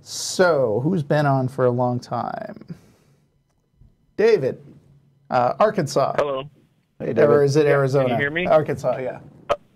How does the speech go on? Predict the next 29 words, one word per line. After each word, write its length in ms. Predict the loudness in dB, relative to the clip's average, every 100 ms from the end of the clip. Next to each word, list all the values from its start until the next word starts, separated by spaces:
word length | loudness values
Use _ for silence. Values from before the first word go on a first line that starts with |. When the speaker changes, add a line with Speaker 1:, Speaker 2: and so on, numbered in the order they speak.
| 0
Speaker 3:
Arkansas. 360 | 0 0 -6 -2
Speaker 2:
It's 100 | -2
Arkansas. 440 | -4 -8 -8 -10 -10
Can 160 | -8
you 80 | -6
hear 100 | -4
me 60 | -4 -6
Speaker 1:
Yeah. 80 |
Speaker 2:
good? 120 | -8 -10 _ 0
Speaker 3:
Yeah. 180 | 2 2
Speaker 1:
I 100 | -2
can 140 | -6 -2
hear 180 | 0
you. 140 | 0 -2 -6 _ _ _ _ _ _ _ _ _ _ -2
Speaker 2:
Okay, 200 | -2 -6
great. 240 | -6 -6 -10 _ _ _ _ _ _ _ _ _ _ _ _ _ _ _ _ _ _
Well, 320 | -4 -4 -4 -6
um, 320 | -6 -8 -12 -16 _ _ _ _ _ _ -4
what 120 | -4
I 60 |
wanted 240 | -4 -6 -6
to 80 | -6
ask 220 | -8 -10 -8
was 280 | -8 -8 -12 _ _ _ _ _ _ -6
a 60 | -4
question 320 | -4 -6 -4
that 100 | -4
really 240 | -2 -2
is 80 | -4